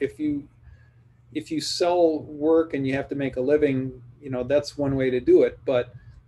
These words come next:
as a printmaker, printmaking starts out with an idea, and then you create that thing that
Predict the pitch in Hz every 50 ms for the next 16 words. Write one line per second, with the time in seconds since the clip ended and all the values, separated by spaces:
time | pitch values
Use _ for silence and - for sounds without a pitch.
0 | - - 143 - 135 127 - - - 240 269 240 - 143 127 120 - 123 120 123
1 | 120 - - - - - _ _ - - - _ - - 233 254 240 196 175 160
2 | - 156 151 143 139 135 131 143 - - - _ - - - - - 170 156 156
3 | 160 - - 143 139 139 135 139 143 127 127 - 127 127 123 123 120 120 - 139
4 | 139 139 143 143 139 143 - - 143 127 127 127 131 131 131 127 123 120 120 -
5 | - - 147 139 139 143 147 - 143 131 127 123 123 - - 143 131 127 123 123
6 | 120 123 123 - - - - - - - _ _ 139 131 120 117